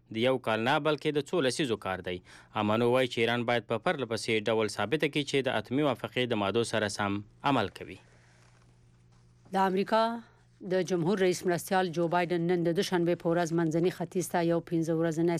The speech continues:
Speaker 2: سفر پیل کړی دی او ویلي دي چې امریکا به د اسلامي دولت ډلې تباه کړي. بایدن نن د متحده عربي اماراتو پایتخت ابوظبي ته نږدې د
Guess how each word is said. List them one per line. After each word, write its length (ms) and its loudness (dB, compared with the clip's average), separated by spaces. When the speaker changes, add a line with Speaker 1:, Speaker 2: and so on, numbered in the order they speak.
Speaker 2:
سفر 320 -2
پیل 180 0
کړی 220 2
دی 80 0
او 100 2
ویلي 320 2
دي 60 -4
چې 260 -2
امریکا 400 0
به 160 -2
د 140 0
اسلامي 420 -2
دولت 340 2
ډلې 280 0
تباه 260 -2
کړي. 140 -8
بایدن 340 4
نن 160 2
د 120 0
متحده 440 0
عربي 300 0
اماراتو 500 2
پایتخت 440 -2
ابوظبي 540 0
ته 140 0
نږدې 280 2
د 120 -2